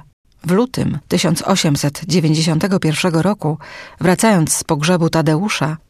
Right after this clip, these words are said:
zatrzymuje się w Wiedniu, żeby zobaczyć wystawę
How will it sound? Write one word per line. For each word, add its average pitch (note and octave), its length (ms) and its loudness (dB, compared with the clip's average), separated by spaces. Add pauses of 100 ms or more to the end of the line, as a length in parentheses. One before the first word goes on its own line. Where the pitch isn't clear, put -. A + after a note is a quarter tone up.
zatrzymuje G3 680 2
się C#4 180 0
w A#3 120 0
Wiedniu, - 500 -2 (560)
żeby F3 280 4
zobaczyć F3 840 0
wystawę G#3 600 -2